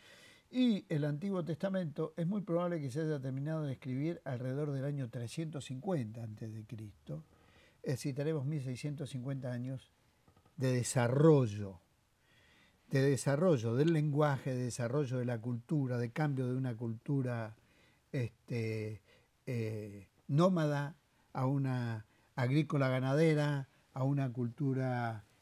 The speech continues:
este, citarina, donde la ciudad ocupa un lugar importante, ¿verdad? Y luego a la dispersión. Es decir, todo eso afectó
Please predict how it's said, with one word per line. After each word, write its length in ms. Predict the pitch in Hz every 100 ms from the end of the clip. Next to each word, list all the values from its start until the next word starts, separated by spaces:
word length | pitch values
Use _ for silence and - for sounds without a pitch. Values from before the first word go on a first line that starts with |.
| _
este, 560 | 139 113 - - 117 110
citarina, 760 | - 120 135 151 160 143 143
donde 340 | 135 120 113 113
la 140 | 113
ciudad 280 | - 127 143
ocupa 320 | 127 135 127
un 80 | 123
lugar 220 | 120 127
importante, 840 | 127 127 131 185 151 135 127 151 139 - - -
¿verdad? 460 | 143 127 143 170 160 -
Y 120 | - 135
luego 260 | 147 175
a 40 | 151
la 120 | 127
dispersión. 720 | 123 - 131 120 - 120 117
Es 80 | 170
decir, 360 | 170 135 139 113 - - - _ _ _ _ _
todo 240 | - 247 240
eso 240 | 247 247
afectó 920 | 180 160 135 127 _ 277 202 127 127